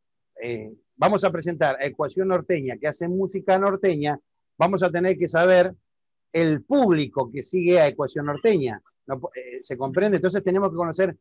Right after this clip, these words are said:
un poco más. No le vamos a hablar de música sureña a los que hacen música norteña. Parece una cosa obvia y tonta lo que estoy diciendo, pero esto tiene que ver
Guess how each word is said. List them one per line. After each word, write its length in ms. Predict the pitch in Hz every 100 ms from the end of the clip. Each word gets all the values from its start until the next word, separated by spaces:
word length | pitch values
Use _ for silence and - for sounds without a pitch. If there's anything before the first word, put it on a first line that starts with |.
| _ - -
un 100 | 147
poco 200 | 165 165
más. 140 | 175
No 120 | 156
le 80 | 190
vamos 260 | 196 190 180
a 60 |
hablar 240 | 180 180 143
de 100 | 151
música 480 | 185 214 196 196 170
sureña 760 | - 240 254 220 208 220 220 _ _ _ -
a 120 | 156
los 120 | 165
que 100 | 190
hacen 240 | 190 196
música 460 | 175 208 196 175 160
norteña. 680 | 160 - - 240 139 131 - _ _
Parece 320 | - 170 190
una 160 | 196 175
cosa 360 | 208 196 165 185
obvia 500 | 208 165 151 139 117 _ -
y 100 | 143
tonta 400 | - 240 214 151
lo 100 | 147
que 80 | 131
estoy 180 | 131 135
diciendo, 320 | - 127 117
pero 140 | 143
esto 140 | 180 185
tiene 200 | 185 165
que 120 | 170
ver 200 | 196